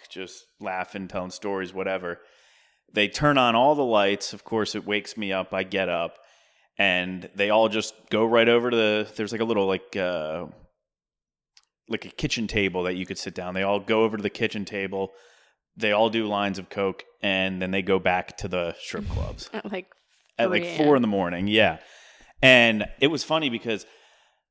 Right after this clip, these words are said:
Speaker 1: th-, these were guys that I didn't really know that well. Um, like, I knew the groom really well, and these were some of his other friends. So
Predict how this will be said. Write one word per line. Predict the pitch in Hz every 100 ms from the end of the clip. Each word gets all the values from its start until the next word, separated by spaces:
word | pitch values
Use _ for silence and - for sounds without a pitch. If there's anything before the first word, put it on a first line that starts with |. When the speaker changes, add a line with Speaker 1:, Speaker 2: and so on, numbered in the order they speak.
| _ _ _ _ _
Speaker 1:
th-, | 165 196
these | 165 190 156
were | 143
guys | 120 120 120
that | 139
I | 101
didn't | 95 131 151
really | 127 104
know | 92 95 101
that | 117 127
well. | 131 131 147 160 143 -
Um, | 104 90 90
like, | 92 92
I |
knew | 104 120
the | 104
groom | 90 107 120 113
really | 95 92
well, | 90 90 87
and | 90
these | 95
were | 95
some | 92 95
of | 87
his | 92
other | 90 85
friends. | - 98 92 82 80 -
So | - - 92 87 85